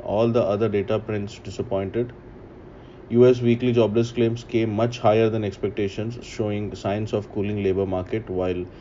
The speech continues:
industrial output, manufacturing output, and capacity utilization came in below estimates,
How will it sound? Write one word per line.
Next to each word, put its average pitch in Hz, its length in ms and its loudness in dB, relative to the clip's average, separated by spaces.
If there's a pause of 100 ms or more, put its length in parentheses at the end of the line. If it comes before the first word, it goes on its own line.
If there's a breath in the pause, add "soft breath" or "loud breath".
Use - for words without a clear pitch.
(340 loud breath)
industrial 120 420 4
output, 117 580 2
manufacturing 110 680 0
output, 101 440 0 (520)
and 104 400 -2
capacity 107 560 -2
utilization 101 760 -2
came 107 260 -4
in 104 140 -4
below 98 320 0
estimates, 98 600 -6